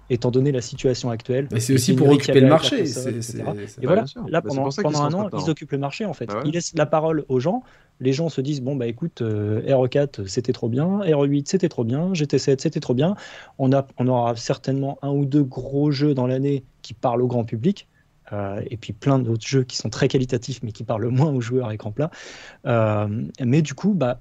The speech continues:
Speaker 1: ça, ça va faire ses petits. Le bouche à oreille va fonctionner. Et en fin d'année, ben,
Speaker 2: Puis on
Speaker 1: à
Speaker 2: en
Speaker 1: Noël,
Speaker 2: trouvera en
Speaker 1: c'est là que
Speaker 2: magasin.
Speaker 1: tu l'achètes.
Speaker 2: Julien, tu voulais,
Speaker 1: Exactement.
Speaker 2: tu voulais dire un truc, euh, Julien ? Je t'ai vu lever la
Speaker 3: Bah,
Speaker 2: main.
Speaker 3: le, les, les rumeurs évoqueraient que, en tout cas, le nom de code de, de ce masque d'Apple,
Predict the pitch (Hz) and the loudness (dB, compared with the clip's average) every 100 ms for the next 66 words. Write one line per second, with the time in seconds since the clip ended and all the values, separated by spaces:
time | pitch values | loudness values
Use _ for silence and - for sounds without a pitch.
0 | - - - 175 - 117 117 127 - 117 | -10 -4 2 2 2 -2 -2 -6 -8 -6
1 | 220 254 - _ 131 131 135 - 127 127 | -2 -2 -2 _ -2 -2 -2 -2 0 2
2 | 131 113 123 110 120 127 233 - - - | 0 -2 -6 -8 -4 -2 -2 -4 -20 -20
3 | _ _ _ _ - 107 107 110 104 110 | _ _ _ _ -10 -8 -6 -6 -4 0
4 | 165 127 104 98 101 107 120 113 113 131 | 0 0 -4 -6 -6 -2 2 4 6 6
5 | 143 139 127 135 165 214 120 - - _ | 8 8 8 8 6 4 -2 -10 -16 _
6 | _ _ _ - - 98 95 - - - | _ _ _ -20 -18 -14 -12 -14 -20 -8
7 | 131 160 185 170 151 147 147 147 139 147 | 2 4 4 4 4 4 4 4 4 2
8 | 139 214 180 151 139 143 165 165 123 123 | 2 -4 -2 -2 -2 -4 -6 -8 -8 -6
9 | 123 120 113 135 160 165 _ _ _ - | -4 -2 0 0 -4 -14 _ _ _ -6
10 | 117 110 107 104 113 123 135 117 117 143 | 0 0 2 2 4 4 4 2 4 4
11 | 147 156 139 120 110 117 - 165 139 107 | 6 4 4 2 0 -2 -2 -2 -2 -4
12 | 104 110 120 107 98 117 135 131 139 131 | -4 -2 0 2 2 2 0 2 2 2
13 | 107 95 87 92 - 95 104 110 - 98 | 0 -4 -6 -8 -8 -4 -4 -4 -4 -4
14 | 95 110 147 135 | -2 0 0 0